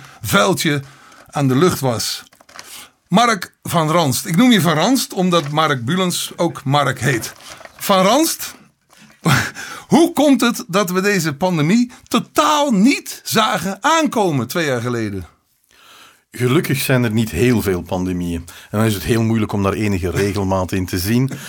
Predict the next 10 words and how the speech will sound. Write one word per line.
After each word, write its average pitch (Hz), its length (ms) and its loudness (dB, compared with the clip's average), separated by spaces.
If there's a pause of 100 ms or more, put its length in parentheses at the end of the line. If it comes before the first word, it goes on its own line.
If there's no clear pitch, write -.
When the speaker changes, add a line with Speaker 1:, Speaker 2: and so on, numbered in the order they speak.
(320)
Speaker 2:
Ehm, 113 580 2 (220)
je, 117 320 2
je, 113 180 2
je 127 120 2
weet 139 160 4
natuurlijk 131 360 2
dat 117 140 0
er - 140 -6
per 135 300 0
eeuw 127 460 0